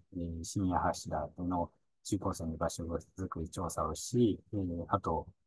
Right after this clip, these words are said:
休み時間、差別学の再販のお知らせを聞いたということですね。それから、えっと、津田沼に、えー、今日は行きまして、小中学生の議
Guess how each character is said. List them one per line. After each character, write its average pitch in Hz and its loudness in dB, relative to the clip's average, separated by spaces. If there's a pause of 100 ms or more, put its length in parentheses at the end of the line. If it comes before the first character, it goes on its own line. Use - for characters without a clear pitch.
(400)
休 95 2
み 95 2
時 87 -4
間、 82 4
差 - -4
別 95 -2
学 98 4
の 92 0
再 90 4
販 82 2
の 82 0
お 80 0
知 - -8
ら - -4
せ - -6
を 101 -2 (340)
聞 90 -6
い - -8
た - -4
と - -12
い - -8
う - -14
こ 95 -12
と - -12
で - -20
す - -8
ね。 104 0 (680)
そ - 4
れ 127 10
か 120 8
ら、 113 12
え 113 2
っ 98 -2 (120)
と、 104 2
津 110 -4
田 110 4
沼 107 4
に、 107 6 (260)
え 104 4
ー、 101 8
今 92 4 (100)
日 107 10
は 92 6
行 76 -4
き - -8
ま 87 2
し - -8
て、 117 6 (120)
小 101 0
中 - -2
学 90 6
生 82 0
の 80 2
議 80 -2